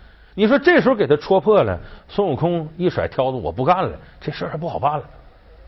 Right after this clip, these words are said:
所以如来佛祖呢，这脑袋大的反应就快，马上他想到这事儿了，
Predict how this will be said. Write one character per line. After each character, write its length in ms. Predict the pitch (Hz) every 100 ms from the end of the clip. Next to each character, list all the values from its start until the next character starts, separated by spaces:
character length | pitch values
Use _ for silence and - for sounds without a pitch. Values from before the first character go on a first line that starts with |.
| - - - -
所 240 | - 185 196
以 40 |
如 140 | 135
来 140 | 170 170
佛 180 | 131 156
祖 220 | 101 87
呢， 140 | 98 95 - - - - -
这 100 | -
脑 240 | 101 69 73
袋 60 |
大 220 | 104 131 98
的 80 |
反 280 | - 85 62
应 60 | 90
就 80 | 85
快， 200 | - - - - - - - -
马 200 | - -
上 260 | - 135 107
他 140 | 110
想 280 | 101 78 -
到 140 | 104
这 140 | 85 73
事 140 | -
儿 60 |
了， 60 | 64